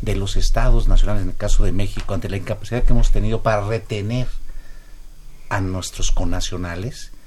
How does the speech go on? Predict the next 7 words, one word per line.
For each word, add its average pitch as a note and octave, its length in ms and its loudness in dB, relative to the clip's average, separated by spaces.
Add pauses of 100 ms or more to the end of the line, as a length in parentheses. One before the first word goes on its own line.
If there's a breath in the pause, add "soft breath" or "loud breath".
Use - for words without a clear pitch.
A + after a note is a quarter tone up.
(460 loud breath)
los B2 220 0
estados F3 380 -4
nacionales A#2 580 -4
de G2 80 -6
estos G2+ 240 -12
países F2 600 -10 (260 loud breath)
también C3 440 0